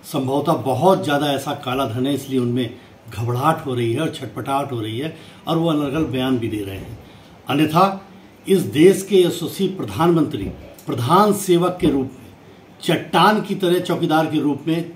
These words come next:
देश की आम जनता के साथ खड़े हैं और ईडी के या विभिन्न एजेंसियों के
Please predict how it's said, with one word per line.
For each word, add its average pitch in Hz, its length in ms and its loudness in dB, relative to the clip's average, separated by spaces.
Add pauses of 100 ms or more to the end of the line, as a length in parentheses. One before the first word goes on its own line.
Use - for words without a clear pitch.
(120)
देश 147 280 0
की 185 120 -6 (120)
आम 160 380 2
जनता 127 340 -2
के 123 140 -6
साथ 113 340 -12
खड़े 104 160 -10
हैं 165 240 -8 (420)
और 139 320 -4 (200)
ईडी 165 280 2
के 131 220 -4 (100)
या 151 100 0
विभिन्न 170 320 4
एजेंसियों 165 480 2
के - 140 -8